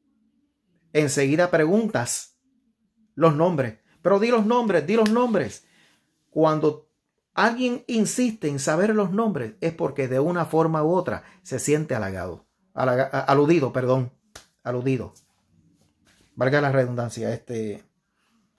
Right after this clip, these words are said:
se siente aludido. Aclaración. Te sentiste aludido. A eso me refería. Aclaración.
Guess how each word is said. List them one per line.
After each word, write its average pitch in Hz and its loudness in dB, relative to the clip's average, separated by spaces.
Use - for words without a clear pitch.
se 123 -10
siente 156 2
aludido. 120 0
Aclaración. 123 0
Te 104 -10
sentiste 143 -2
aludido. 120 -2
A 123 -4
eso 151 -2
me 151 -2
refería. 131 -4
Aclaración. 101 -6